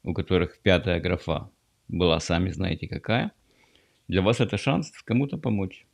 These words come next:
Как это сделать? Вы скажете: «Я не хожу в синагогу, как это сделать?»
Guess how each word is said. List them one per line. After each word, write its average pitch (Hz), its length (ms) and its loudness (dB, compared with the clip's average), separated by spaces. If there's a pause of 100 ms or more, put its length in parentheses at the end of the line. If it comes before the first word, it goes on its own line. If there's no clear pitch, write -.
(460)
Как 107 200 0
это 95 200 2
сделать? 123 440 0
Вы - 60 -10
скажете: 90 360 0
«Я 95 100 6
не 95 100 4
хожу 95 220 2
в 87 60 -4
синагогу, 98 480 4
как 87 220 2
это 90 200 -2
сделать?» 117 400 -4